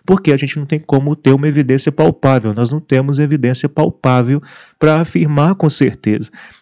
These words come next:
Mas isso não diminui, não torna menos importante pesquisadores que querem pesquisar sobre isso, por exemplo, a vida após a morte, talvez as questões culturais envolvidas, as religiosidades, a espiritualidade,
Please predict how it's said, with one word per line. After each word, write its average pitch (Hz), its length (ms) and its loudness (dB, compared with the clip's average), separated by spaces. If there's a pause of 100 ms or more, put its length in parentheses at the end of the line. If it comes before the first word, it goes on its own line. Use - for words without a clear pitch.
Mas 127 260 2
isso 156 200 0
não 160 240 2
diminui, 135 640 2 (380)
não 147 180 0
torna 151 340 0
menos 143 360 0
importante 127 840 -2
pesquisadores 127 800 -2
que 147 120 -4
querem 196 420 0
pesquisar 117 520 -4
sobre 131 340 -4
isso, 117 400 0
por 117 140 -6
exemplo, 107 300 -4
a 110 40 -4
vida 110 260 -2
após 110 240 -2
a 113 100 -2
morte, 131 460 0
talvez 120 480 0 (420)
as - 140 -6
questões 131 340 0
culturais 127 560 0
envolvidas, 110 720 -2
as 107 140 -4
religiosidades, 113 1040 0
a - 20 0
espiritualidade, 120 880 -4